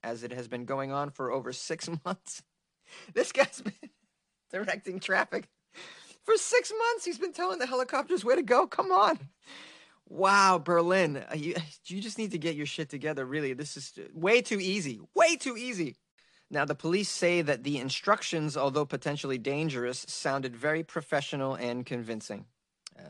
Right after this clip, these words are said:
so he clearly wasn't ordering them to do anything crazy. That was why he was able to do it for six months. He's probably giving them help. <laughs> He's like,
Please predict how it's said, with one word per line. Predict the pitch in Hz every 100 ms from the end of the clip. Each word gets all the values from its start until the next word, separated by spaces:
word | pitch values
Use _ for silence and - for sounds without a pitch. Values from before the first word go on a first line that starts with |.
| -
so | - 110
he | 127 135
clearly | 196 208 147
wasn't | 139 127 107
ordering | 123 123 117
them | 117 110
to |
do | 110 120
anything | 113 110 107
crazy. | - - 123 120 113 101 98 104 110
That | 120
was | 123 113
why | 113
he | 120
was | 120 123
able | 113
to | 117
do | 120 143
it | -
for | 104
six | - 98 113
months. | 104
He's | 160
probably | - 202
giving | 170 185
them | 156
help. | 139 165 - _ _ _ _ _ _ -
<laughs> | 165 - - - _ -
He's | 196
like, | -